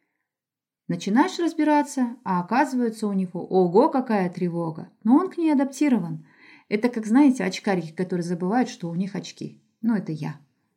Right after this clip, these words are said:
Я даже забываю, что на мне иногда очки. Настолько я к нему привыкла. Поэтому есть такие люди, которые, да, тревогу тоже игнорируют.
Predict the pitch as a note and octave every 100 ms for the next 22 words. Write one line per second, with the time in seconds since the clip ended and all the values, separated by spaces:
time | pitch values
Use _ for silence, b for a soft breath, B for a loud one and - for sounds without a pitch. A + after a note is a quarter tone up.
0 | _ _ F3+ F3 F3 E3+ E3 F3 A3 B3
1 | - - D#3 D#3+ F#3 F3+ D3+ D3+ D#3+ D#3
2 | - - _ _ _ b b b F3 -
3 | F#3 G#3 A3 A3+ G#3+ F#3 F#3 F#3 F#3 F3
4 | D#3+ D#3 - _ _ _ _ _ _ _
5 | F3 F#3+ A#3+ C#4+ C#4 C#4 C4+ - - E3
6 | F3 - E3 F3 F3 B3 D4+ F#3+ F#3 D#3+
7 | D#3 E3+ G#3+ F#3 D#3 D#3+ D#3+ F3 F#3 F#3
8 | F3 E3+ D#3 D#3+ -